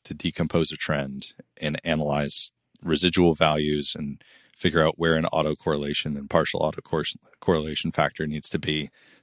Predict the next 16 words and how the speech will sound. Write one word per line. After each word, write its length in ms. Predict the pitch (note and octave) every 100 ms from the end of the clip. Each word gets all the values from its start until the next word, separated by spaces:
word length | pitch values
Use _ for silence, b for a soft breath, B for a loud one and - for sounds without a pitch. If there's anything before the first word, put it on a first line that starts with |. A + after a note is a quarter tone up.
| -
to 140 | F#2+
inform 520 | F#2+ - G3 F#2 E2 -
where 280 | D#2+ D#2+
I 140 | D#2+ D#2
would 160 | D2+
even 240 | D2+ D#2+ D2
begin 320 | D#2 D#2 D2
to 120 | -
test. 460 | - D#2+ E2 - - _ -
And 140 | F#2
I 80 | E2+
know 180 | F2 F2+
the 100 | E2+
relationships 960 | D#2+ D2 D2+ - D2+ - D2 - - - - -
for, 400 | - D#2+ D2 D2+ - _ -
I, 140 | F2